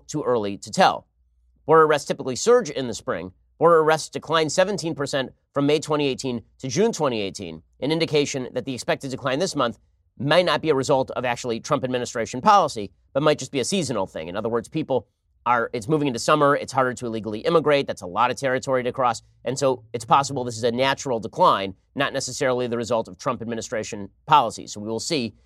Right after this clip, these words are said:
if that carries forward. Department of Homeland Security officials say that current migration patterns are less linked to seasonal labor demand than in the past, instead driven by the widespread view in Central America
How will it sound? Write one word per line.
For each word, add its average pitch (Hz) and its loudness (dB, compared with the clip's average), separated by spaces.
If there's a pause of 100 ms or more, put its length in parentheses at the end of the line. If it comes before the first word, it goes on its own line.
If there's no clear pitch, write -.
(140)
if 123 -6
that 127 -2
carries 110 -4
forward. 147 4
Department 160 2
of - -6
Homeland 147 -2
Security 214 0
officials 113 -6 (260)
say 156 4
that 135 0
current 190 4
migration 147 4
patterns 131 0
are 127 0
less 170 2
linked 147 -2
to 131 -12
seasonal 175 0
labor 170 4
demand 104 -2
than 110 -2
in 110 -6
the 101 -10
past, 123 0 (360)
instead 139 2
driven 147 2
by 135 2
the 123 0
widespread 147 2
view 127 -2
in 120 -6
Central 135 -4
America 123 0